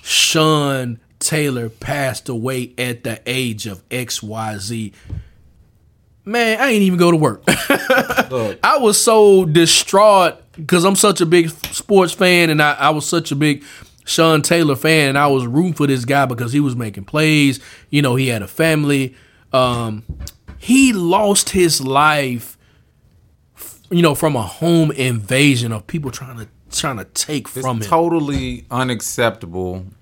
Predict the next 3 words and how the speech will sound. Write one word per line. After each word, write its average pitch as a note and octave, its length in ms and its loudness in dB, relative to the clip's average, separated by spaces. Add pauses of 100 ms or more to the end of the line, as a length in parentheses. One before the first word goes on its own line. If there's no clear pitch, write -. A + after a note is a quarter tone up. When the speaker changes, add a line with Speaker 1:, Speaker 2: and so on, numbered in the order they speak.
(100)
Speaker 2:
Um, G2 840 -6 (220)
yes, G#2+ 680 -6
um, F2 720 -6